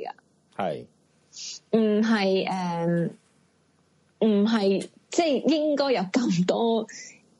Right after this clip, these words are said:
Speaker 1: 冇腦嘅人蜂擁而出嘅時間嚟嘅。
Speaker 2: 明白，
Speaker 1: 咁樣。
Speaker 2: 明白。
Speaker 1: 咁，誒，咁所以嗰時，誒，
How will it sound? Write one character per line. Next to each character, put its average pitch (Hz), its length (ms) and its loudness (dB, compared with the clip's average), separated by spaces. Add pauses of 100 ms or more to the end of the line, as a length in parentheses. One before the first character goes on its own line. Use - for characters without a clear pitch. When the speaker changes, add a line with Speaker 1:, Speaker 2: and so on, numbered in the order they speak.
(320)
Speaker 1:
冇 202 280 4
腦 190 300 2
嘅 196 100 4
人 139 220 -2
蜂 240 220 2
擁 214 60 4
而 202 340 4
出 - 220 2
嘅 165 260 2
時 - 260 0
間 147 120 -2 (120)
嚟 110 60 2
嘅。 92 440 -4
Speaker 2:
明 98 120 -2
白， 85 160 0
Speaker 1:
咁 - 0 -
樣。 190 80 2 (180)
Speaker 2:
明 87 120 -8
白。 - 120 -8 (560)
Speaker 1:
咁， 202 920 0
誒， - 20 -20
咁 320 160 2
所 302 180 0
以 311 200 0
嗰 254 80 0
時， 285 180 -4
誒， 175 500 0